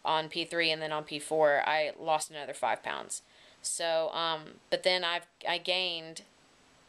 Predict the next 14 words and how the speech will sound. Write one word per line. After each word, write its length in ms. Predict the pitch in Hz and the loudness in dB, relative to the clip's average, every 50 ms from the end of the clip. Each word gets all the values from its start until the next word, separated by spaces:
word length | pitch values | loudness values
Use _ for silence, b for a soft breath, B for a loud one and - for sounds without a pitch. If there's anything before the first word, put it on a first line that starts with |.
| - - - | -20 -6 -2
in, 460 | 170 170 170 170 165 165 165 165 165 | 0 0 2 2 2 2 0 -2 -2
um, 680 | - - 165 160 156 156 151 151 - - - - 190 - - - - - - - - - - - - - - - - - - - - - - - - - - - - - - - - - - - | -2 -2 0 0 0 -2 -2 -6 -8 -10 -14 -16 -18 -20 -20 -20 -20 -20 -20 -20 -20 -20 -20 -20 -20 -20 -20 -20 -20 -20 -20 -20 -20 -20 -20 -20 -20 -20 -20 -20 -20 -20 -20 -20 -20 -20 -6 -4
in 160 | 196 180 180 | -2 0 2
loading 300 | 180 180 180 180 175 175 | 4 4 4 4 2 0
days, 260 | 170 175 165 165 160 165 | -2 -2 -2 -2 0 -2
I 80 | 165 | -4
gained, 420 | 165 170 165 165 165 165 165 - - - | -2 -2 -4 -4 -4 -6 -8 -12 -10 -8
and 120 | 156 160 | -4 -2
I 300 | 156 156 160 160 156 - - - | 0 0 2 0 -2 -4 -8 -8
ended 260 | - - 175 170 165 | -8 -8 -4 0 0
up 120 | 165 160 - | 0 0 0
at 80 | - | -2
one 180 | 143 165 170 165 | -4 -4 -4 -4
fifty-seven. 760 | - 170 165 - 180 - - 170 156 151 147 151 156 165 180 | -4 -6 -6 -6 -6 -6 -6 -6 -8 -8 -10 -12 -12 -14 -18